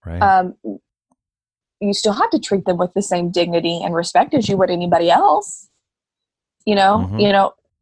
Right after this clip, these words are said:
Speaker 2: it, it's, it's just flip-flopped. They're, instead of coming into their life, they're on the way out of life. And what's so funny is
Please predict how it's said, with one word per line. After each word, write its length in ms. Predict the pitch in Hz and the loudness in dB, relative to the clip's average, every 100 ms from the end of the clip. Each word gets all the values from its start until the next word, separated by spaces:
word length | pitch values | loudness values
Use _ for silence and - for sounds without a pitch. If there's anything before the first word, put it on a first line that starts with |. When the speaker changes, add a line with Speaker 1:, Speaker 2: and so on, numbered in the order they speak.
| - | -6
Speaker 2:
it, 200 | - 175 | -4 -2
it's, 220 | 208 202 214 | -2 -2 2
it's 300 | 226 226 - | 2 2 -2
just 340 | 214 285 - | -4 -4 -2
flip-flopped. 560 | 330 294 - - - - | -2 0 0 -2 -2 -4
They're, 180 | 202 170 | -2 0
instead 240 | 226 233 | 0 -2
of 60 | 202 | -2
coming 280 | 233 214 233 | -2 0 2
into 180 | 277 233 | 2 2
their 140 | 202 | 2
life, 280 | 185 196 233 | 2 0 0
they're 140 | 196 185 | 0 2
on 160 | 185 | 0
the 80 | 180 | 0
way 160 | 185 - | 0 2
out 160 | 392 | 2
of 120 | 302 | 0
life. 220 | - - - _ _ _ _ _ _ _ _ _ _ - | 0 -4 -4 _ _ _ _ _ _ _ _ _ _ -4
And 100 | 220 | 0
what's 180 | 262 - | 0 0
so 120 | 214 | 0
funny 320 | - 175 180 | 0 -2 -2
is 180 | 180 | -6